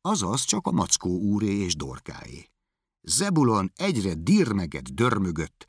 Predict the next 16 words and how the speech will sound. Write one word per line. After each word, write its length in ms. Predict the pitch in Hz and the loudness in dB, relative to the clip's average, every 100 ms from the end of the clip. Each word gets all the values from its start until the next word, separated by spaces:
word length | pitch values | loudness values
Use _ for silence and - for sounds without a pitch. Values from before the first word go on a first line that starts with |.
| - | -10
s 100 | - | -6
nem 160 | 202 202 | 0 2
lehetett 420 | 113 101 90 - | 2 0 -4 -6
tudni, 380 | - 143 117 120 | -2 0 2 2
azért 360 | - 131 123 117 | 2 2 2 2
haragszik-e 460 | 110 113 - 123 110 | 0 0 -2 0 0
jobban, 360 | 117 117 139 | 0 0 -2
hogy 160 | 87 82 | -2 -2
megégett, 600 | 110 113 139 135 170 180 | 0 2 0 0 -4 -4
vagy 220 | 165 147 | -6 -2
hogy 160 | 143 - | 0 0
megfürdött. 920 | - - 64 64 62 - _ - _ _ _ _ _ _ _ _ _ _ _ _ _ _ _ _ _ _ _ _ _ - | -4 -10 -10 -10 -12 -16 _ -20 _ _ _ _ _ _ _ _ _ _ _ _ _ _ _ _ _ _ _ _ _ -10
A 80 | |
csónakok 600 | - 160 156 135 127 117 - | 0 2 2 0 -2 -4 -2
újra 300 | 90 76 73 | -4 -2 -4
sorakoztak. 920 | 71 67 - 65 - - - _ | -4 -8 -8 -6 -6 -6 -16 _